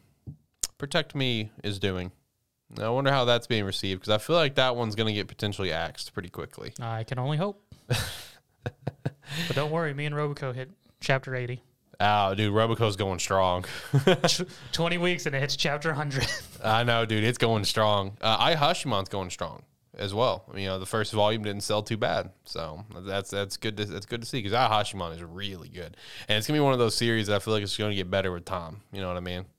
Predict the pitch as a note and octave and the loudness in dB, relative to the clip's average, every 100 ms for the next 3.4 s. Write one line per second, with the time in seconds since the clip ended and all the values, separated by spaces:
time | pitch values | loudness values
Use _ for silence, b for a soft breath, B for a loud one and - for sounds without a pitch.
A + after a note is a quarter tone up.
0 | - D3+ F3 B2 B2 B2+ _ - - - | -12 -8 -8 -8 -10 -12 _ -10 -10 -12
1 | _ B B B - G#2+ A2+ F#3+ F#3+ C#3 | _ B B B 2 4 4 4 6 4
2 | C#3 - E3 D#3+ D3 C#3 A2+ - A2+ A2 | 4 2 2 2 0 4 4 4 2 2
3 | - G#2 G#2 A2+ | -8 -4 -4 -4